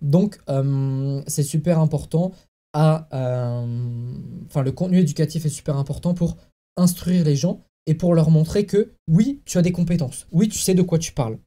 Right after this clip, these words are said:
tout simplement. Ensuite, il y a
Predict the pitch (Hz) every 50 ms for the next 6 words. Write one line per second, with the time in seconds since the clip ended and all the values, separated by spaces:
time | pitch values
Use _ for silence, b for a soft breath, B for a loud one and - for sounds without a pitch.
0 | _ _ - - 139 135 151 139 147 139 120 107 - - - _ _ _ _ _
1 | _ - _ _ _ _ _ _ _ _ _ _ _ - 165 160 165 214 220 214
2 | B B B B B B B B _ _ _ 151 175 190 196 202